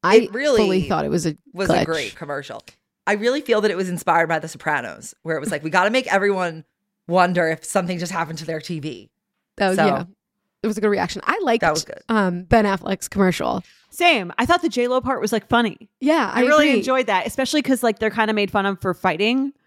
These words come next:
Speaker 1: Yeah.
Speaker 3: a lot. So I thought it was a great, like, um, self-deprecating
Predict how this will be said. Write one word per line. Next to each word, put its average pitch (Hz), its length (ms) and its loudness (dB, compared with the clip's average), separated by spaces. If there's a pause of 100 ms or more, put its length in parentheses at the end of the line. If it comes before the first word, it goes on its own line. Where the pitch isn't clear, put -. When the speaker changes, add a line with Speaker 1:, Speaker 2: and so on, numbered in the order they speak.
(160)
Speaker 1:
Yeah. 247 240 4 (160)
Speaker 3:
a 254 80 -2
lot. 302 300 2 (100)
So 233 120 -4
I 233 60 2
thought 240 220 0
it 226 60 -4
was 208 140 -4
a 220 60 -2
great, 208 460 0
like, 180 340 0
um, 165 460 0
self-deprecating 170 1400 -2